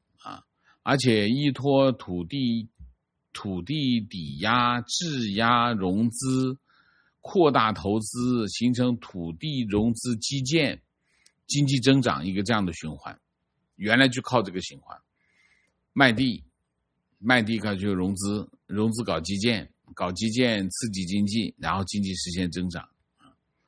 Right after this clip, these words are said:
那房地产市场泡沫破裂，这套模式开始瓦解。今年一到五月，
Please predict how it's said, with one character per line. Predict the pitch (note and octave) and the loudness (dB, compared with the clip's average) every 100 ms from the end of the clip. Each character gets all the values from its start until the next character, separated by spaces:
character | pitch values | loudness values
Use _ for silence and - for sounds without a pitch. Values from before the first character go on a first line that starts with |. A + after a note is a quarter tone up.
| _ _ _ - | _ _ _ -2
那 | C3 C3 B2 | 2 4 4
房 | B2 C3 | 2 2
地 | C#3+ | 2
产 | B2 F#2 F2 | 0 0 -2
市 | C3 | -2
场 | A2+ F#2 | 0 0
泡 | F#2+ C3 | 2 2
沫 | A#2+ A2 G#2 | 4 2 2
破 | F#2 C3+ | 0 2
裂， | C3 B2+ - _ - | 2 2 -2 _ 0
这 | D3 | 2
套 | A2 A#2 A2 | 4 4 2
模 | F#2+ G#2+ | 2 0
式 | - A#2+ G#2 F#2+ | 0 2 2 0
开 | - G2 | -2 -4
始 | F2+ | -2
瓦 | D2 E2+ | -2 -4
解。 | E2+ - _ _ _ _ _ _ _ _ _ - | -6 -10 _ _ _ _ _ _ _ _ _ -4
今 | E3+ E3+ | 2 4
年 | E3 C3 C#3 | 6 6 6
一 | C#3 | 6
到 | C3+ | 4
五 | G2 D#2+ | 4 2
月， | G2+ G2+ | 0 0